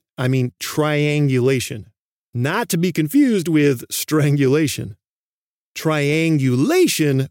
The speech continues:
requires the scientist to detect the direction of the signal from three different locations.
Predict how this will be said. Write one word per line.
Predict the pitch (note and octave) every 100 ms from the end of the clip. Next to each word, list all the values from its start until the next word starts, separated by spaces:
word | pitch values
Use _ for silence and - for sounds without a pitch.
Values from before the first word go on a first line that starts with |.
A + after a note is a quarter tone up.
| -
requires | D#3 - C#3+ C3+ C3 C3 A2
the | A#2+
scientist | - B2+ A#2+ A2+ A#2 - -
to | - A#2
detect | A2+ - D3+ C#3+ -
the | B2
direction | A2 A#2+ C#3 A#3 C4 - D#3+
of | C3
the | B2+
signal | - C4+ G3+ C3
from | B2+ C#3+ C3 B2+
three | - D#3+ F#3+ G3+
different | C#3+ D3+ D3+ D3
locations. | B2+ A#2 - G3+ - G2 F2+ -